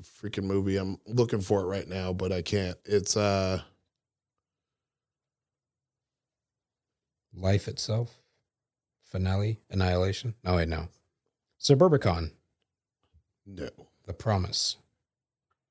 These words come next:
Speaker 2: Lightning Face. X-Men Apocalypse. Show Me a Hero?
Speaker 1: Nope.
Speaker 2: Mojave.
Speaker 1: Nope.
Speaker 2: A Most Violent Year?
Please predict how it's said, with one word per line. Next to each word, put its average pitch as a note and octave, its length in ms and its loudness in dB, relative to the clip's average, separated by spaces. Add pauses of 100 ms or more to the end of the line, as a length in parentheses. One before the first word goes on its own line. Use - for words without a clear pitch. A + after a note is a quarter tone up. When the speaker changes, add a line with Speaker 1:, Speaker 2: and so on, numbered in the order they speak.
(800)
Speaker 2:
Lightning G2 380 2
Face. - 480 -2 (320)
X-Men D#3 340 6
Apocalypse. - 720 0 (2250)
Show - 360 6
Me C#3 180 6
a A2+ 40 2
Hero? C#3+ 440 0 (1600)
Speaker 1:
Nope. B2 460 2 (560)
Speaker 2:
Mojave. F2 560 0 (720)
Speaker 1:
Nope. A#2 400 4 (1700)
Speaker 2:
A G#2 80 2
Most G2+ 220 6
Violent G2 420 4
Year? F#2+ 280 -2